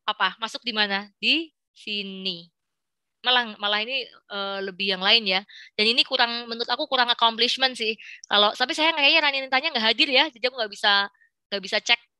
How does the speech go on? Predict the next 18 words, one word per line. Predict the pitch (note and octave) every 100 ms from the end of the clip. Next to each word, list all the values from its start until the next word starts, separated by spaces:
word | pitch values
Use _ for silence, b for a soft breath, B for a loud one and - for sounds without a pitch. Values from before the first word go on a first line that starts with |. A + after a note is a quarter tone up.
| -
eh, | G3 G3 F#3+ F#3 F#3 F#3+
kira-kira | G3 G3 A3+
dia | A#3+
bisa | A#3 G3 G3 F#3 - _ _ -
mau | F#3+ F#3+ F#3+
ini, | F#3+ G3
ini | F#3+ G3
accomplishment | F#3 G3 F#3 F#3 F#3+
apa. | C4 - A3 G#3 - b b b b -
Em, | F#3+ F#3+ F#3 F#3 F#3 F#3 F3+ F#3 _ _ - _ _ -
jadi | G#3 A#3 F#3
itu | G#3+ G#3+
sih. | G3 G3 G3
Terus | - A#3 A#3
dari | G3
sisi | G3 A3 F#3+ A3
ini | G#3+
juga, | B3 G3+ G3+